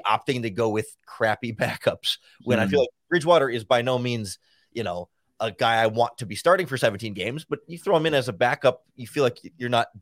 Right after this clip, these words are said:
Speaker 1: doomed from the start.
Speaker 2: I'm, I'm right with you. Teddy has been a guy who's, who can manage offenses. He's smart.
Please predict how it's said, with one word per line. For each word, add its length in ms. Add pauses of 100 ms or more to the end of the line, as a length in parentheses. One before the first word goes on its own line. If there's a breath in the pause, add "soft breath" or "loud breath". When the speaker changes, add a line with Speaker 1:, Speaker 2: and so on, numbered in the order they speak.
(120)
Speaker 1:
doomed 400
from 180
the 80
start. 480 (1000)
Speaker 2:
I'm, 340
I'm 220
right 140
with 260
you. 180
Teddy 560 (320 loud breath)
has 220
been 160
a 60
guy 280
who's, 220
who 160
can 200
manage 340
offenses. 600
He's 220
smart. 460